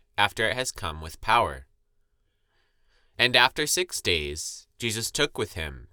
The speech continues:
Peter and James and John, and led them up a high mountain by themselves.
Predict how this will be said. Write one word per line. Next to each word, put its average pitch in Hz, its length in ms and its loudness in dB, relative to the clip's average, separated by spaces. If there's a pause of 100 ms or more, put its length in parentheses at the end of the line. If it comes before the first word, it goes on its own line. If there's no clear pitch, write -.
Peter 110 560 0
and 131 160 -2
James 82 380 -2
and 98 160 -6
John, 90 420 2 (720)
and 113 140 -4
led 123 200 4
them 113 180 2
up 135 180 4
a - 160 0
high 131 140 6
mountain 117 320 2
by 92 140 0
themselves. 87 920 -2